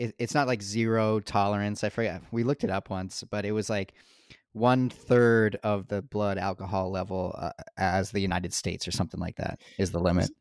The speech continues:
Speaker 2: it's funny, the yakitori chef's like, "No, no, no, you're leaving, you're leaving your,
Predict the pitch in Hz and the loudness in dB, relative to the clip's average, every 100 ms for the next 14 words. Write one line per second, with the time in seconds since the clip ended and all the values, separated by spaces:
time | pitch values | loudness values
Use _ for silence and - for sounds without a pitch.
0 | _ _ _ _ 101 - 101 98 90 90 | _ _ _ _ -10 -4 -2 0 0 -2
1 | 98 104 101 101 - 127 - 110 113 101 | -4 -2 -2 0 0 -4 0 2 4 2
2 | 87 110 131 127 123 110 110 120 135 143 | 0 2 2 2 0 0 2 4 2 2
3 | 123 120 113 110 | 2 4 4 2